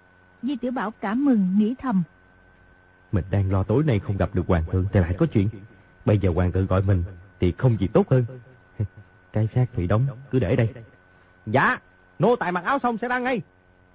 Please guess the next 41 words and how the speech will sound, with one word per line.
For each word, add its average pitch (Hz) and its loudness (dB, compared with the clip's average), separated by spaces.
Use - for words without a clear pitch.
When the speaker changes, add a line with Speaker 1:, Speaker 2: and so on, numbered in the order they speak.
Speaker 1:
Rồi 233 2
nhẹ 208 2
nhàng 220 0
đẩy 202 -2
cái 311 -6
xác 349 -4
Thủy 214 0
Đống 226 2
vào 240 0
gầm 190 4
giường, 202 4
lấy 240 0
tay 277 0
ra 233 0
hiệu 202 0
với 294 0
tiểu 226 2
quận 185 4
chúa 247 2
và 208 2
Phương 247 4
Di, 254 2
bảo 214 0
họ 190 2
nằm 208 4
yên 277 2
trên 247 2
giường 202 2
đừng 190 4
động 180 2
đậy. 185 -2
Vội 196 2
vàng 208 2
cởi 190 0
cái 277 -2
áo 240 0
ướt, 277 2
mặc 214 4
áo 247 -4
khác 359 -6
vào. 190 2